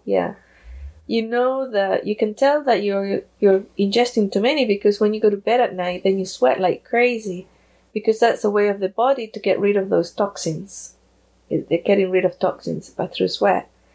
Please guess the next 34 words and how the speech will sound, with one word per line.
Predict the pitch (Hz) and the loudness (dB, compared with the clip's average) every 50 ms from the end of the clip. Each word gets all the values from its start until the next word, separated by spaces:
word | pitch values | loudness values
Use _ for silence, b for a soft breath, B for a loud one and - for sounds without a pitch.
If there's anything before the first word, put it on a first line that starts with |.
| b b b b b b b _ | b b b b b b b _
So | _ - 247 233 233 226 220 202 - - | _ -4 0 0 2 0 0 -2 -4 -4
these | 226 262 302 311 - | -2 -2 0 0 0
are | 359 | 0
the | 330 285 | 0 0
type | - - 254 247 247 | 2 2 2 2 2
of | 233 220 - | 0 -2 -2
things | 240 233 233 226 | -2 -2 0 0
that | - 196 - 190 | 2 2 2 0
you | 190 | -2
can | - 190 190 214 | -2 -2 0 2
look | 269 320 311 - - | 2 2 2 2 2
at | 190 175 170 170 - - _ - | 2 2 2 2 0 -4 _ -6
to | 196 | -6
see | 196 - - 208 202 202 202 | -4 -2 0 2 2 2 2
how | 196 214 196 196 | 2 2 2 2
is | 202 208 - | 2 2 0
my | 214 196 190 | -2 -4 0
body | 190 180 180 180 - | 2 2 2 0 -2
coping. | - - 294 302 294 294 - 277 269 269 269 262 262 240 - | -4 0 0 0 0 0 2 2 2 2 0 -2 -6 -10 -4
Can, | - 190 185 185 - | -2 -2 -2 -2 -4
should | - - 208 196 190 | -8 -8 -4 -2 0
I, | 185 185 185 180 180 190 190 b b b b b b b b b _ - | 2 2 0 -2 -4 -8 -12 b b b b b b b b b _ -4
you | - 226 | 0 2
know, | 202 180 175 175 175 - - _ _ - | 4 4 4 2 0 -4 -8 _ _ -8
have | - 185 202 202 214 214 | -6 -4 -2 0 0 2
a | 220 226 | 2 2
look | 247 262 254 240 | 2 2 2 0
at | 202 - | -2 0
what | 196 202 196 | 2 2 2
I'm | 190 190 | 2 0
ingesting, | 190 180 180 180 202 214 233 233 - - - 202 190 196 | -2 -6 -6 -2 0 0 0 0 -4 -4 -4 -2 0 0
not | 233 269 285 269 - | 2 2 2 0 0
just | - 254 240 240 240 - - _ | 0 2 2 2 0 -4 -12 _
through, | - 220 214 208 202 202 202 202 214 | -2 0 2 4 4 4 2 0 -2